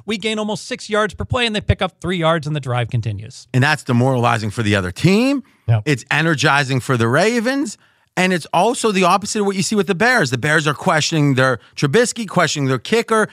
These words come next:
Speaker 2: and they're making these weird in-game decisions. When you have the freedom that we can, we can somehow maybe make a mistake here and we'll fine. Oh, yeah.
Speaker 1: Mm.
Speaker 2: And so, to me,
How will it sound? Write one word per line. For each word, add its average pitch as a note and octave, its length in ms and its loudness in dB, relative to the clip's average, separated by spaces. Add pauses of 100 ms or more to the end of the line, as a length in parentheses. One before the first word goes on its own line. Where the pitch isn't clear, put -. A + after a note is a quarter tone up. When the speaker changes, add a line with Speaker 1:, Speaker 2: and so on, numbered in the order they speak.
(100)
Speaker 2:
and C#3 120 -4
they're D3 80 2
making D#3+ 240 -2
these C3+ 180 -4
weird F#3 460 4
in-game E3+ 420 2
decisions. G#3 580 0 (220)
When D3 160 0
you D#3+ 80 2
have E3 300 0
the C#3+ 80 -4
freedom E3 800 0 (220)
that D3+ 120 -2
we F#3 100 0
can, D#3 380 -4 (220)
we G3+ 100 2
can E3 140 -2
somehow A#3 400 2
maybe A3 240 2
make G3 340 0
a G3 40 0
mistake G#3+ 360 0
here A#3+ 140 2
and D#3+ 80 2
we'll C3 100 2
fine. G#3+ 640 0 (260)
Oh, G3 200 2
yeah. G#2+ 320 0
Speaker 1:
Mm. A#2+ 300 -2 (220)
Speaker 2:
And C#3 480 2 (160)
so, C#3+ 680 2
to D3 100 4
me, F#3+ 380 4